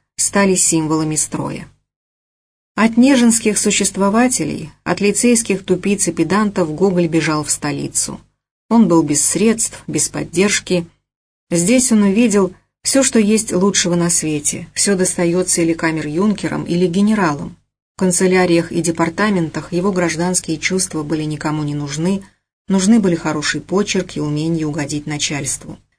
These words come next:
Хорошего почерка не было, умение угождать пришло позже, но часто изменяло.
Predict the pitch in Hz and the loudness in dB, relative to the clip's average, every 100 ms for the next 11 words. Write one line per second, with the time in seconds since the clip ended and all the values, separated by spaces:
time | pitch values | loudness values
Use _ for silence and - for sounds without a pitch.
0 | _ - 226 277 208 185 170 160 151 - | _ 0 2 2 2 2 0 0 -4 -6
1 | 151 160 190 196 190 180 _ _ _ 180 | -4 -2 -2 -2 -2 -6 _ _ _ 2
2 | 202 202 185 175 170 160 165 185 - 151 | 4 4 2 2 2 0 0 -2 -2 -4
3 | - 147 147 180 202 180 170 165 190 151 | -4 -6 -6 -2 -2 0 -2 -2 -4 -2
4 | 147 - 151 156 160 147 143 143 | -2 -4 -4 -4 -4 -4 -6 -10